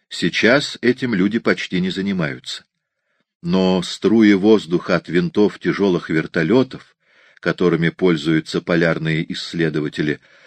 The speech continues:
разбивают тысячи яиц, сбрасывают со скал и льдин птенцов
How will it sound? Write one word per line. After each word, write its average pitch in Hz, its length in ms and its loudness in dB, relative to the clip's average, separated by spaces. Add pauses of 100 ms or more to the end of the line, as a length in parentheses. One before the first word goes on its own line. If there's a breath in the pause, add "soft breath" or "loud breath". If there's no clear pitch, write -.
(140)
разбивают 98 880 4 (220)
тысячи 123 500 2
яиц, 80 640 -4 (340 soft breath)
сбрасывают 104 840 2
со 98 160 -4
скал 110 420 0
и 101 160 -2
льдин 95 380 0
птенцов 107 760 -2